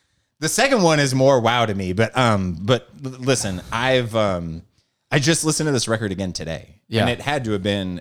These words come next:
Speaker 1: at least my, it was at least my fifth go through.
Speaker 2: And I am, you know, kicking myself in the ass because I really haven't delved into the Stooges in the past. I mean, I've been aware of them,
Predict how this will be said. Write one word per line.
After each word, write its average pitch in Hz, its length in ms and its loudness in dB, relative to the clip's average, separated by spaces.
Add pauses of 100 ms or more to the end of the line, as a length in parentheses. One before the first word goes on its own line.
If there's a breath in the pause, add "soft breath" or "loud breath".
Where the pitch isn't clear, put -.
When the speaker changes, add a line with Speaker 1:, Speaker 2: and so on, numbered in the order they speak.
Speaker 1:
at 98 160 -6
least 113 400 -6
my, 90 220 -4 (800)
it - 60 -10
was 135 100 0
at 139 100 0
least 147 200 -2
my 113 100 -2
fifth - 300 -6
go 82 160 -6
through. 65 280 -12 (320 soft breath)
Speaker 2:
And 131 220 4
I 139 220 4
am, 135 320 0 (340)
you 127 100 2
know, 113 300 2 (480)
kicking 139 220 0
myself 113 380 0
in 104 80 -2
the 104 100 0
ass 107 180 0
because - 300 -4
I 107 100 2
really 104 280 2
haven't 95 280 0
delved 87 300 -2
into 87 180 -4
the - 80 -10
Stooges 73 520 -6
in 78 80 -8
the 69 80 -10
past. - 440 -8
I - 40 -8
mean, 98 160 0
I've 95 100 0
been 110 160 2
aware 92 300 2
of 110 120 0
them, 123 280 0